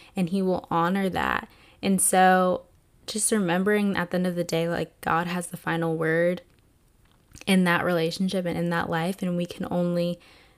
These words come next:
just get our example from him and try to do the best he can. And, like, I think in arguments, like,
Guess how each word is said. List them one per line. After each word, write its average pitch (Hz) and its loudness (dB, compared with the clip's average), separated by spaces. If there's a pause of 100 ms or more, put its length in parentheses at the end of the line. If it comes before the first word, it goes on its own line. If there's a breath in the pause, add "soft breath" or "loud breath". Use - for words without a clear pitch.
(420 soft breath)
just - -2 (1200)
get 196 4
our 185 2
example 175 0
from - -2
him 214 -2
and 185 -2
try 180 0
to 175 -2
do 170 -6
the 170 -10
best 175 0
he 180 -4 (320)
can. 185 0
And, 147 0
like, - -2 (640 loud breath)
I 208 2
think 214 0
in 196 0 (1000)
arguments, 208 2
like, - -2